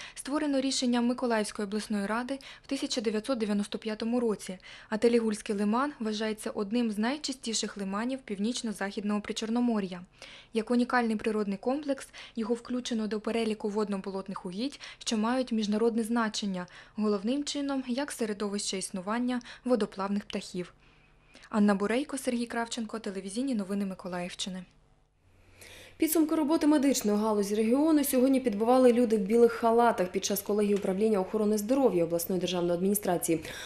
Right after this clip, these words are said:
Speaker 2: Попри усю економічну та фінансову складність, рік минулий в медицині,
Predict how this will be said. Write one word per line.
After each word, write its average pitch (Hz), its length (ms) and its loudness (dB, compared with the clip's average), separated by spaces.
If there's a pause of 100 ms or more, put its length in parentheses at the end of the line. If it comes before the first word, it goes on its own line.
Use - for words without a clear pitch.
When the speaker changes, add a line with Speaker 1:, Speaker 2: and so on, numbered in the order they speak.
(140)
Speaker 2:
Попри 294 260 4
усю 247 400 4
економічну 254 520 4
та 226 140 0
фінансову 220 600 2
складність, 247 680 2
рік 226 140 0
минулий 220 340 2
в 202 40 0
медицині, 220 640 2